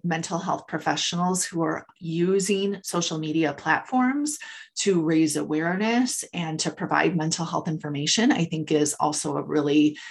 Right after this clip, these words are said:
positive next step. And then maybe even trying to get some of these <laughs> influencers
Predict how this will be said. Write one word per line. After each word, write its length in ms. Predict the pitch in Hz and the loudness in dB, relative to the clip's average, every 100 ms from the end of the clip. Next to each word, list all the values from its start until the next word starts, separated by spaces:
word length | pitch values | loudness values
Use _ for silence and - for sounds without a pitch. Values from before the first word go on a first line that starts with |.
| - _ - | -20 _ -6
positive 640 | 165 170 175 202 175 160 | 2 2 6 6 6 2
next 400 | 151 - - - | 2 0 -2 -4
step. 500 | - - 175 220 - | -2 -2 -2 -2 -2
And 160 | 180 165 | -2 0
then 120 | 160 | 0
maybe 220 | 160 156 | 0 0
even 180 | 151 151 | 0 -2
trying 200 | 175 143 | -6 -4
to 60 | |
get 160 | 151 151 | -2 -2
some 140 | - | -2
of 60 | 147 | -2
these 160 | 147 151 | -2 -2
<laughs> 60 | |
influencers 1000 | - - 190 226 185 - 165 165 156 - | -4 0 4 4 4 4 4 4 2 0